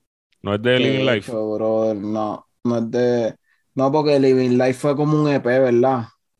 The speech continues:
Speaker 1: ¿Y de ahí pegó algo de, de,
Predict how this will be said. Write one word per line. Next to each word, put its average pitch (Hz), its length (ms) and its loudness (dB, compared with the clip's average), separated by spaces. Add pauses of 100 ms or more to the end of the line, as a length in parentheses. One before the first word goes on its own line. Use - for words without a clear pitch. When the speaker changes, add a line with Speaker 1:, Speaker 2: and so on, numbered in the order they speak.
(600)
Speaker 1:
¿Y 92 300 0
de 92 100 4
ahí 113 760 2
pegó 113 300 0
algo 98 300 0
de, 101 180 -2
de, 104 160 -2